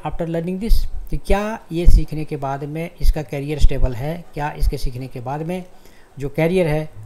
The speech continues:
वो long lasting है, तो इसके बारे में भी डिस्कस करेंगे, क्योंकि ये बहुत important है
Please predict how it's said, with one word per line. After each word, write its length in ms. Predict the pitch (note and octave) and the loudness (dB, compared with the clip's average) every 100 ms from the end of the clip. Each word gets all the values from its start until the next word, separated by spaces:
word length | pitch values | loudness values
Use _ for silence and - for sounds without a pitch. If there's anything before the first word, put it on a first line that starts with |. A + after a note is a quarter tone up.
| - | -16
वो 160 | C#3+ D#3 | -8 -6
long 260 | D3+ D3 C#3+ | -4 -6 -4
lasting 360 | C3+ - E3 | -2 -2 0
है, 140 | D3+ F3+ | -2 -2
तो 160 | - | -6
इसके 200 | C#3+ - | -10 -6
बारे 180 | C#3+ C#3 | -4 -4
में 100 | D3 | -6
भी 160 | C#3+ C3 | -6 -4
डिस्कस 340 | B2+ - C3+ | -2 -2 -4
करेंगे, 400 | D3 D#3+ E3 F3+ - - - - | -6 -4 -4 -8 -10 -20 -16 -2
क्योंकि 360 | F#3 G3+ F#3+ - | 0 0 -4 -6
ये 80 | D#3+ | -4
बहुत 300 | C#3+ E3 - | 2 2 2
important 460 | D3+ C#3 E3+ F3 | -2 2 2 0
है 160 | D#3 D#3 | -6 -8